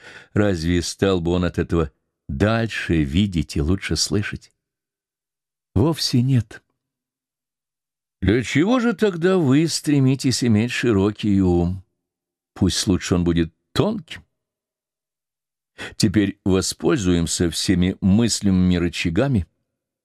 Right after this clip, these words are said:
и паровыми лебедками и перевернем голову кашалота. Затем, подставив лестницу, взберемся на нее и заглянем к нему в пасть.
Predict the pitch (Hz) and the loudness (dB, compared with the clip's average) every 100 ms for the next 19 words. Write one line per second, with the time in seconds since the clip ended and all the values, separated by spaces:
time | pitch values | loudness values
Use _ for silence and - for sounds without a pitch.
0 | _ _ _ - 92 - 95 92 92 87 | _ _ _ -4 -2 2 2 2 2 2
1 | 85 76 127 - 92 98 _ _ _ _ | 0 -2 -4 -6 -8 -8 _ _ _ _
2 | _ _ _ _ - 110 104 - 113 113 | _ _ _ _ 0 0 2 2 4 4
3 | 120 123 139 135 160 160 95 78 78 82 | 4 4 2 2 2 2 0 -2 0 0
4 | 78 78 76 - 82 - 82 78 - 95 | 2 0 -2 -2 -2 0 0 0 -2 -8
5 | - _ _ _ _ _ _ _ _ _ | -12 _ _ _ _ _ _ _ _ _
6 | _ _ _ 78 104 123 220 226 196 110 | _ _ _ 0 0 0 0 -2 0 -2
7 | 92 - 98 92 90 - 90 85 - - | -2 -2 0 2 0 0 0 0 -2 -4
8 | 110 - 95 87 82 95 90 87 92 - | -2 0 0 0 2 2 2 0 -4 -4
9 | 110 117 127 160 - _ _ _ _ _ | -2 0 0 -2 -6 _ _ _ _ _
10 | _ _ _ _ - 220 240 139 98 87 | _ _ _ _ -2 0 2 2 0 2
11 | 85 131 127 110 - 85 95 104 - - | 0 0 0 -2 -2 0 0 -2 -6 -2
12 | 92 - - - | -2 -2 -8 -18